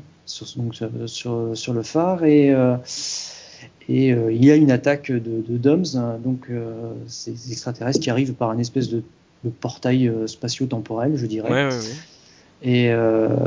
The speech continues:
Speaker 1: et donc, euh, elle est censée protéger en fait, euh, l'orphelinat, sauf que bah, euh, malheureusement ils ont plus de,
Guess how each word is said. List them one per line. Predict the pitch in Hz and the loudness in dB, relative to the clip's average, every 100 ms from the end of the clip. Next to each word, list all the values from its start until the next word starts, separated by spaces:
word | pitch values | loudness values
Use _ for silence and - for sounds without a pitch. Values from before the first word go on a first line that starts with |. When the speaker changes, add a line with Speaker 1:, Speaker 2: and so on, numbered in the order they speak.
| - - 131 | 0 -2 0
Speaker 1:
et | 127 | 4
donc, | 127 165 165 | 6 6 4
euh, | 139 127 120 117 117 120 | 4 6 6 4 4 4
elle | 143 | 6
est | 156 | 6
censée | 156 147 180 | 4 2 4
protéger | 170 - 170 165 151 151 160 | 2 4 4 6 6 6 4
en | 139 | 4
fait, | 135 147 147 | 4 2 2
euh, | 127 123 120 | -2 0 0
l'orphelinat, | 123 123 143 127 127 160 | -2 0 2 6 4 2
sauf | - 143 | -2 -4
que | - | 0
bah, | 127 117 117 | 0 0 -4
euh, | 117 117 123 | -4 -4 -2
malheureusement | 127 123 117 135 | 2 2 2 2
ils | 160 127 | 4 2
ont | 131 | 0
plus | 139 | 0
de, | 123 117 | 0 0